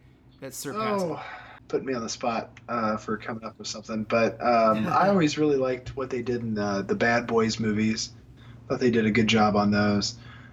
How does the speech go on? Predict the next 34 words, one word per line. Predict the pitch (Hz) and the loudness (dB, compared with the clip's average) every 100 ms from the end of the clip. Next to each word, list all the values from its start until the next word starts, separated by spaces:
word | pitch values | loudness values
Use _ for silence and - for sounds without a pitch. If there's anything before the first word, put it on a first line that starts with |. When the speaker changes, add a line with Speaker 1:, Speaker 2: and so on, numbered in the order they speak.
| - | -4
Speaker 2:
Uh, | 117 110 101 120 | 2 2 2 2
Michael | 156 165 151 | 0 2 2
Bay | 131 131 | 2 0
gets | 120 120 - | -2 -6 -10
a | |
lot | 113 110 | -10 -8
of | 110 107 - - | -8 -10 -12 -12
crap | - 113 107 - | -6 -6 -6 -10
for | 107 | -10
his | 104 101 | -8 -8
explosions, | 95 - 113 107 104 107 101 104 | -8 -8 -4 -2 -2 -4 -4 -4
but | - 104 - | -4 -4 -2
there's | 110 104 123 | 0 0 0
actually | 117 - 113 | -2 -2 -2
a | |
lot | 110 110 | -2 -2
of | 107 | -2
art | 107 113 | 0 0
and | 92 | 0
style | 110 - 98 107 101 98 - | -2 2 2 2 0 -2 -8
into | - 104 95 | -8 -4 -2
how | 92 101 | 0 0
he | 95 | -2
does | 92 98 98 | -2 0 0
it. | 87 - - | -4 -8 -6
Uh, | 87 85 | -4 -2
it's | - | 0
almost | 117 98 - | 2 2 -2
become | 113 120 | -2 -2
a | 92 | -2
thumbprint | - 131 135 127 101 87 - - - - - - | 0 0 0 -2 -6 -8 -12 -20 -20 -20 -20 -10
at | 117 | -6
this | - 104 | -2 -2
point. | - 110 101 95 | -2 -2 -2 -2